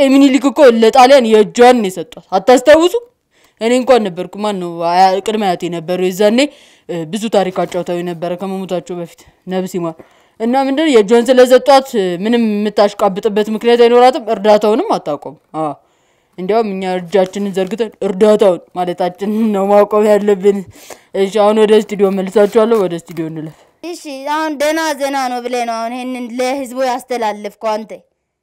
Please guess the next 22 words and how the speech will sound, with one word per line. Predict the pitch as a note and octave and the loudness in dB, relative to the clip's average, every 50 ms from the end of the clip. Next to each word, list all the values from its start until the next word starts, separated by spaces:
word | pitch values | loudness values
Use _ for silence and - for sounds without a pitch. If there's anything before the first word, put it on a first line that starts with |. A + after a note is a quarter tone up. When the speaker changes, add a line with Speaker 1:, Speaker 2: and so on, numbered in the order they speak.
| _ _ _ _ _ _ _ _ _ _ _ _ _ - | _ _ _ _ _ _ _ _ _ _ _ _ _ -18
Speaker 2:
እንደው | A3 A3+ B3+ C4 C4 B3+ B3+ B3 A#3+ A#3+ A#3 G#3+ G3+ | -12 -10 -6 -6 -4 -4 -4 -6 -8 -10 -12 -14 -10
በቃ | A3+ D4 D#4+ D#4+ C#4+ A#3 A3 G#3 G#3 G#3 A3 B3+ C#4 D#4 | -8 -8 -6 -6 -6 -8 -8 -8 -10 -14 -16 -12 -10 -8
ላባረራችሁ | D#4 E4 E4+ F4 F4 B3 D4 D4 C#4+ C4+ B3+ B3 B3 A3+ A3+ - B3+ A3 | -4 -4 -2 -2 -4 -2 -4 -4 -2 -2 -4 -4 -4 -6 -6 -10 -14 -16
ነው። | G#3+ A3 | -12 -10
እንደ | B3+ C4+ B3 D4+ | -10 -6 -4 -4
ሆምጳ | D#4 D#4 D#4 D4 D4 D4 E4+ D#4 | -4 -4 -4 -6 -6 -6 -4 -6
እንደ | C#4+ C#4 C4 C4+ | -4 -4 -6 -6
ሄምጴ | D#4+ D4 D4+ D4+ D#4 E4 D4+ | -6 -6 -6 -6 -6 -6 -6
ምናምን | C#4+ D4 D4+ D#4 D#4 D#4+ D#4+ D4 | -4 -4 -4 -4 -4 -4 -6 -6
መባረር | C#4 B3+ A#3+ A3 A3+ C#4 C#4 C#4+ C#4+ C#4 | -6 -8 -8 -6 -4 -4 -2 -2 -2 -2
አምሯችኋል | C4 A#3+ A#3 A3 G#3+ G#3+ G#3+ G#3+ A#3+ A#3 A#3 C#4+ | -2 -4 -4 -6 -6 -8 -6 -6 -8 -8 -8 -8
ማለት | C#4 C4 - G#3 F#3+ F#3 E3+ | -8 -10 -10 -10 -14 -18 -20
ነው። | C#3 _ _ _ _ _ _ _ _ _ _ _ _ _ _ _ _ _ _ _ _ _ _ _ - | -20 _ _ _ _ _ _ _ _ _ _ _ _ _ _ _ _ _ _ _ _ _ _ _ -10
አንድ | - D#4 E4+ E4 D4+ B3+ A3+ B3 G#3+ | -6 -4 -4 -4 -6 -8 -10 -18 -20
ጥሩ | _ - D#4+ E4 E4 E4 | _ -14 -12 -8 -8 -8
ዜና | D#4 D4+ D4+ D4 D4 C#4+ | -4 -4 -4 -2 -2 -4
አታምጡና | C#4+ C#4+ C#4+ - D4 D4 D4+ D4 - E4 E4 E4 D4+ | -4 -4 -4 -4 -4 -4 -4 -6 -8 -10 -10 -8 -6
አይናችሁን | C4+ C4 C4 C4+ B3+ B3+ B3 B3+ - C4 B3+ | -6 -6 -4 -4 -6 -6 -8 -10 -12 -12 -8
ነው | B3 A#3 | -8 -6
ማጠፋላችሁ | A#3+ B3 A3+ A3+ A3 G#3 A3 G#3+ G#3 G#3 G#3+ G#3+ G#3 - A3 | -6 -6 -8 -8 -8 -6 -6 -6 -6 -6 -8 -8 -10 -12 -14
ከዚህ | - G#3+ G#3 F#3 F#3 G3 | -12 -12 -12 -12 -12 -10
በኋላ። | F#3+ F#3 E3+ E3 | -8 -6 -8 -8